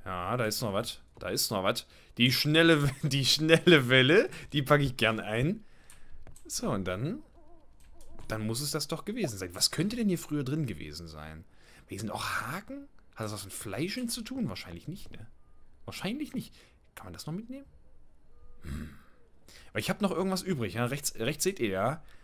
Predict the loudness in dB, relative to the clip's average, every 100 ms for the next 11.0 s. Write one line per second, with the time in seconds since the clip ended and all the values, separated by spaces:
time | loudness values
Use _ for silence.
0 | -12 -6 0 0 2 0 0 -2 -4 -6
1 | -8 -18 -20 -20 -20 -10 -4 -2 -2 -4
2 | -4 -2 0 0 -2 -2 0 -2 -6 -10
3 | -10 -14 -16 -18 -20 -20 -20 -20 -20 -20
4 | -16 -10 -8 -6 -4 -4 -6 -6 -8 -8
5 | -10 -10 -12 -16 -20 -20 -20 -20 -20 -20
6 | -20 -20 -20 -18 -16 -16 -18 -20 -20 -20
7 | -20 -20 -20 -16 -12 -12 -12 -14 -14 -16
8 | -16 -16 -16 -16 -16 -20 -20 -20 -20 -20
9 | -6 6 8 10 8 8 8 8 10 10
10 | 10 8 6 8 10 10 10 8 6